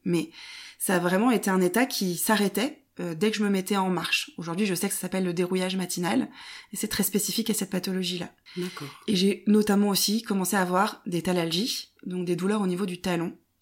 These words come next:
Speaker 1: Donc pareil, au début, c'était dès que je posais le pied par terre, une douleur très importante. Et puis dès que je me mettais à marcher, c'était, c'était terminé.
Speaker 2: Qui était liée au premier appui, un peu comme ça ?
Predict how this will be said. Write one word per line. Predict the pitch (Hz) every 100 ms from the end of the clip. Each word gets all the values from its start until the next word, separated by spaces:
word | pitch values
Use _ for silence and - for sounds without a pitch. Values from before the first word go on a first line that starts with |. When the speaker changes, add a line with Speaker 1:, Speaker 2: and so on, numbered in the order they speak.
| -
Speaker 1:
Donc | 185 180
pareil, | 196 170 170 190
au | 185
début, | 175 175 220
c'était | 196 185
dès | 165 190
que |
je | -
posais | 196 214
le |
pied | - 208
par | 180 -
terre, | 180 240 -
une | 202
douleur | 170 175 180 -
très | - - 190
importante. | 185 170 - 196 - - _ _ - _ -
Et | 196
puis | - 170
dès | 165
que | 185
je |
me | 185
mettais | 170 160
à | 165
marcher, | 160 - 220
c'était, | - 208 -
c'était | - 202
terminé. | 202 196 202 190 -
Speaker 2:
Qui | 185
était | - 196
liée | 175 208
au | 196
premier | - 196 196 185
appui, | 180 - 277
un | 269
peu | 226 294
comme | 269 233
ça ? | 302